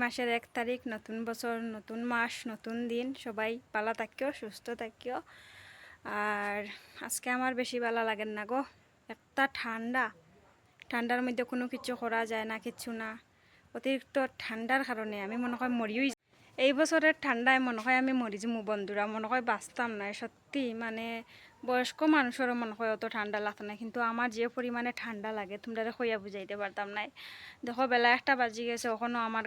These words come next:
গাত কিন্তু শীতের ড্রেস লাগাইল। আর এদিকে দেখো, আমার আর দেখো, আমি লেফা হুসাত লাগছি, বুঝছো? কয়দিন থেকে খালি কইরাম লেপতাম, লেপতাম, কিন্তু লেপরাম না, বৃষ্টি ডরাইয়া। আমি কই, যদি বৃষ্টি আইও, এতে তো মানে বেকার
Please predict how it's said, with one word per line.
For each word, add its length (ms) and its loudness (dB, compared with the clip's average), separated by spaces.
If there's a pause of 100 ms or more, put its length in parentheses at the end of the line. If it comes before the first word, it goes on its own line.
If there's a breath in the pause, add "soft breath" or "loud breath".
গাত 220 2
কিন্তু 260 -4
শীতের 320 -6
ড্রেস 280 -4 (120)
লাগাইল। 280 -4 (640 loud breath)
আর 120 2
এদিকে 260 4
দেখো, 220 0
আমার 180 4 (100)
আর 80 6 (100)
দেখো, 220 -2 (1160 loud breath)
আমি 200 -2
লেফা 240 6
হুসাত 300 4
লাগছি, 200 -2 (100)
বুঝছো? 320 -4
কয়দিন 300 2
থেকে 240 0
খালি 200 0
কইরাম 260 0 (100)
লেপতাম, 380 -2 (120)
লেপতাম, 360 -4 (100)
কিন্তু 200 -10 (100)
লেপরাম 340 2 (100)
না, 60 0 (120)
বৃষ্টি 360 -8
ডরাইয়া। 360 -6 (580 loud breath)
আমি 180 -6
কই, 180 -2
যদি 140 -4 (100)
বৃষ্টি 320 -4
আইও, 200 2
এতে 200 -6
তো 60 -2 (120)
মানে 140 -4 (100)
বেকার 380 -4